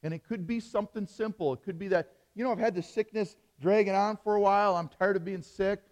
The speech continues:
I'm sick and tired of being sick, so just, I want that." Or maybe it's something serious.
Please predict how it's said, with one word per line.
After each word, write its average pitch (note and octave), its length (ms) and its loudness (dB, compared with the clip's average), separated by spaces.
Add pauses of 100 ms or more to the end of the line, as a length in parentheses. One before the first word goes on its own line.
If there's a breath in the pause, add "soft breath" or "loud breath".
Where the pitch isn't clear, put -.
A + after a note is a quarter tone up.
(320)
I'm B2+ 80 -12
sick F#3+ 220 0
and D3 100 -10
tired A#3 280 4
of G3 60 -2
being G#3+ 180 -4
sick, G3+ 320 -4
so F#3+ 180 -4
just, F3+ 260 -6 (720)
I C#3 120 -4
want C3+ 260 -6
that." E2 280 -10
Or B2 80 -8
maybe F3+ 220 -4
it's - 120 -12
something G#3+ 320 -8
serious. A3+ 560 -14